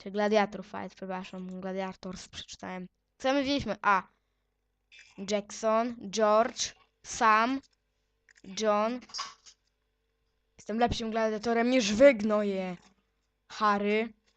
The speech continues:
Assassin Timmy. Żaden z niego asasyn, taki gówniarz mały. Skok! Skok! Wciągnij resztę,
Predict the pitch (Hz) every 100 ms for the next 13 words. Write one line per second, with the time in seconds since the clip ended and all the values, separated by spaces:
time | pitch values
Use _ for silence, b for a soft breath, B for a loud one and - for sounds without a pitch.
0 | _ _ 226 - 269 - 277 262 - 254
1 | 202 190 190 _ _ _ _ _ _ _
2 | _ _ _ 214 285 320 320 330 330 339
3 | 349 349 - 233 208 196 190 185 185 180
4 | 180 - 175 170 175 - _ _ _ _
5 | _ _ _ _ - 359 311 - - _
6 | _ _ _ _ _ _ _ _ _ _
7 | _ - _ _ _ _ _ _ _ _
8 | _ _ _ - - _ _ _ - -
9 | 339 370 - - _ _ _ _ _ _
10 | _ _ _ _ _ - - _ - -
11 | - 233 220 196 196 202 - 190